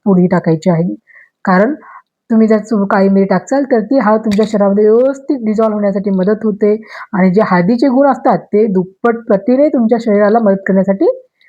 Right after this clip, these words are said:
काळी मिरीचा उपयोग होतो. तर वजन कमी अँटी इन्फ्लॅमेटरी गुण आहे, पाचक गुण आहे, म्हणजे तुमचं मेटाबॉलिझम बूस्ट करणार आणि दुसरी गोष्ट अँटी इन्फ्लॅमेटरी असल्यामुळे जे काही चरबी वगैरे आहे ते कमी करण्यासाठी मदत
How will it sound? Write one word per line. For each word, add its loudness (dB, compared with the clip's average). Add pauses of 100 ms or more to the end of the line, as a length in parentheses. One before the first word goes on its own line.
(280)
काळी 2
मिरीचा 0 (240)
उपयोग 0
होतो. -4 (1500)
तर 2
वजन 0
कमी -2
अँटी -2
इन्फ्लॅमेटरी 0
गुण -2
आहे, 0 (520)
पाचक 0
गुण 2
आहे, 0
म्हणजे 0
तुमचं 0
मेटाबॉलिझम 0
बूस्ट -2
करणार 0 (420)
आणि 2
दुसरी 2
गोष्ट 0
अँटी 2
इन्फ्लॅमेटरी 0
असल्यामुळे 0
जे 0
काही -2
चरबी 2
वगैरे 2
आहे 0
ते -2
कमी 0
करण्यासाठी -2
मदत 0